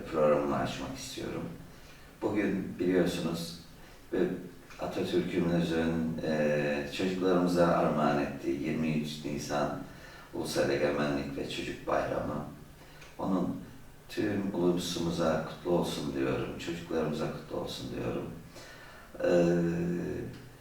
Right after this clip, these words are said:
bu dileklerle bugün, e, programıma başlamak istiyorum. Bugün tarımın ötesinde farklı bir konuya gireceğim.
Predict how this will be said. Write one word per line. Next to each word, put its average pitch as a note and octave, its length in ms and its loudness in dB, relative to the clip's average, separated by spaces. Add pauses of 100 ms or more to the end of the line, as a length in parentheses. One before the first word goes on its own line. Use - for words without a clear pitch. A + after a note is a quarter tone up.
(400)
bu A#2 100 -4
dileklerle - 800 6
bugün, G2+ 280 6
e, - 720 -4
programıma F#2 600 6
başlamak D#2 520 4
istiyorum. - 460 -6 (460)
Bugün - 220 2 (120)
tarımın C#3 420 8
ötesinde C3+ 640 2 (400)
farklı - 340 12
bir - 100 0
konuya D2 420 2
gireceğim. - 520 2